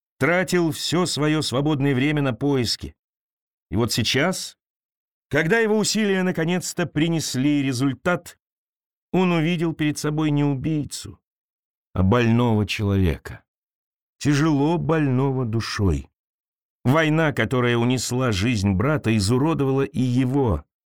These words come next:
Искромсала и разорвала на кусочки самое дорогое, что есть у человека. Его разум. Превратила его в оболочку без содержимого, заставив все эти годы думать только об одном, о своей вине.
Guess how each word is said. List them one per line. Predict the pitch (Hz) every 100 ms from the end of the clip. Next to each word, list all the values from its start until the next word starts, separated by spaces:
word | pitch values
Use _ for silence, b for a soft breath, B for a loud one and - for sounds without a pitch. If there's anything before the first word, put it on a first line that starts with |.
| _ _ _ _
Искромсала | 127 202 - - 175 196 - - 202 180 135
и | 135 139
разорвала | 151 180 147 185 151 196 202
на | 196
кусочки | 185 175 202 180 - 190
самое | - - 220 208 185
дорогое, | 165 170 165 170 156
что | - 165
есть | 156 156 123 143
у |
человека. | - 139 139 135 107 101 85 _ _ _ _ _ _ _
Его | - 107 120 127
разум. | 104 120 123 87 101 76 - _ _ _ _ _ _ _
Превратила | 95 123 127 143 180 165
его | 156 147 139
в |
оболочку | 127 131 135 156 - 139
без | 120 127
содержимого, | - 135 123 131 92 139 156 127 110 - _ _ _ _ -
заставив | 117 165 175 185 165 156
все | - - 170
эти | 151
годы | 147 170 151
думать | 160 156 -
только | 185 156 165
об | 151
одном, | 151 135 147 113
о |
своей | 90 104 117 120 101
вине. | 101 113 110 78